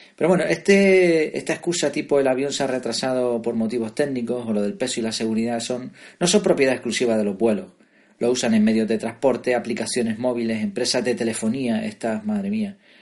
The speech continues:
se llevan la palma, call centers de atención telefónica,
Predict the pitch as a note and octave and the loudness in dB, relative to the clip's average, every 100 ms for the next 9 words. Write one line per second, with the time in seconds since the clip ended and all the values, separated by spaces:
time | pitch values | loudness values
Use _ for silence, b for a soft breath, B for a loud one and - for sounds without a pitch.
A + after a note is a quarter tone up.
0 | b - A2+ A#2+ A#2 G#2+ G#2+ B2+ A2+ A2 | b -4 0 0 2 0 0 -2 -4 -6
1 | b b b b b D3 C#3 - D3 C3+ | b b b b b 2 2 2 0 0
2 | C3+ C3+ - A2 A#2 A2+ G#2+ C3 A2 A2+ | -2 -2 -6 0 0 0 -4 -4 -2 -4
3 | - D3 B2+ B2+ B2+ | -2 -4 -4 -6 -10